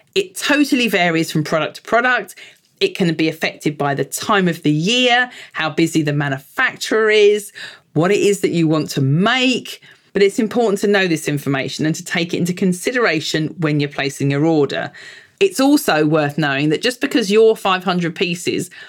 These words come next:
will only take the factory a week to manufacture does not mean that they'll be ready within a week of you placing your order, because a factory will plan production weeks or even months in advance in order to keep their workforce busy and not have any downtime.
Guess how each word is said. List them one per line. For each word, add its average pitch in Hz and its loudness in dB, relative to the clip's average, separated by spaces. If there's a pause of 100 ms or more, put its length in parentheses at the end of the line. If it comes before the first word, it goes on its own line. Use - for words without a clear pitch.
(200)
will 185 4
only 208 4
take 202 -4
the 156 -6
factory - -4
a 160 0
week 180 2
to 170 -2
manufacture 151 -4 (340)
does 208 2
not 226 4
mean 175 2
that 170 0
they'll 180 2
be 180 2
ready 180 0 (160)
within 196 4
a 165 0
week 151 0
of 147 -4
you 160 2
placing 147 -2
your 139 2
order, 123 -2 (220)
because 214 0
a 220 -2
factory - -2
will 180 2
plan 220 0
production 160 -2
weeks 262 0
or 190 4
even 190 2
months 262 -2
in 165 0
advance 143 -4
in 165 -2
order 160 2
to 147 -12
keep 160 -2
their 143 0
workforce 143 0
busy 127 -2
and 160 0
not 160 -2
have 151 -6
any 170 -2
downtime. 190 0